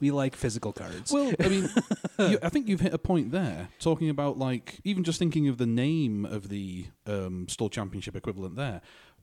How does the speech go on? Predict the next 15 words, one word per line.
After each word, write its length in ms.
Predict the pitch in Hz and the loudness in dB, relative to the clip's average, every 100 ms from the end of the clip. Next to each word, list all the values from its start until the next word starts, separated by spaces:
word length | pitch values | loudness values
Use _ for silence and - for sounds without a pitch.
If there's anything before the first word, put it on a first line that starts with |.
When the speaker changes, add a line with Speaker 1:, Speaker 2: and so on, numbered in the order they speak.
| - | -8
Speaker 2:
I 60 | 123 | -4
think 280 | 196 135 131 | -2 -2 0
one 160 | 165 | 0
big 140 | 151 147 | 0 -2
advantage 440 | 131 139 135 110 | -2 -2 -2 -4
Rivals 340 | 113 107 101 135 | -4 -4 -6 -6
has 160 | 131 | -6
that 80 | 104 | -6
we 80 | 98 | -8
have 120 | 104 | -8
to 100 | 101 | -10
accept 580 | - - 185 92 - - | -10 -2 -2 -2 -8 -10
is 360 | 113 107 101 - | -6 -6 -6 -10
kinda 260 | - 123 | -4 -2
like 420 | 117 113 95 - | -2 -4 -8 -16